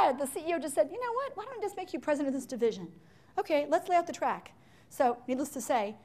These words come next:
speak in somebody else's language. It's not about us. This is a newsflash. It's harsh, but it never was about us. Sorry, <laughs> okay? You're the leader. That means that you basically have to serve others. <laughs>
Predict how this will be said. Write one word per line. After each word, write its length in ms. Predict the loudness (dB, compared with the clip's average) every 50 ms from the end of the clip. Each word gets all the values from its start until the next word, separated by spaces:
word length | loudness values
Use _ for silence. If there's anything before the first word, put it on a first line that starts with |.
| -20 _ _
speak 480 | -18 -18 -10 -2 0 0 0 0 -2 -6 -6
in 300 | -2 -2 -2 -2 -2 -4
somebody 340 | -4 -2 -2 0 0 0
else's 400 | 0 0 0 0 0 -2 -2 -6 -10 _
language. 360 | 0 0 2 2 0 0 0 -2
It's 200 | -4 -2 0 2
not 200 | 4 4 4 4
about 260 | 4 6 6 6 6
us. 160 | 4 2 0 -8 -14 -20 -20 -20 _ -20 -20 -20 -20 -20 -14 -8
This 160 | -6 -4 -2
is 120 | -2 -2 -2
a 40 | -2
newsflash. 540 | -4 -4 -4 -4 -6 -6 -6 -6 -10 -12 -12
It's 120 | -12 -10 -6
harsh, 360 | -4 -4 -4 -4 -8 -10 -8 -6
but 200 | -4 -4 -4 -6 -12 -20 -20 -20 -20 -20 -20 -20 -20 _ _ _ _ -20 _ 0 6 8
it 120 | 8 8
never 220 | 8 6 4 4
was 240 | 4 4 4 2 4
about 220 | 4 4 4 4 4
us. 420 | 2 0 -2 -6 -14 -16 -18 -20 -20 -20 -20 -12
Sorry, 500 | -6 -2 -2 0 0 0 -2 -4 -6 -10 -18 -12
<laughs> 120 | -6 -6
okay? 400 | -6 -4 -4 -4 -2 -4 -4 -4 -6 -14 -10 -2 0
You're 100 | 2 4
the 80 | 4
leader. 260 | 4 4 4 4 4 4
That 160 | 4 2 2
means 160 | 2 0 -2
that 100 | -2 -4
you 80 | -4 -4
basically 600 | -2 -2 -2 -2 -4 -8 -6 -4 -4 -4 -6 -8 -12 -20 -20 -20 -10 -4
have 160 | -4 -4 -2
to 80 | -4 -6
serve 220 | -4 -4 -4 -4
others. 380 | -4 -6 -8 -12 -14 -16 -18 -20 -12
<laughs> 100 | -6 -2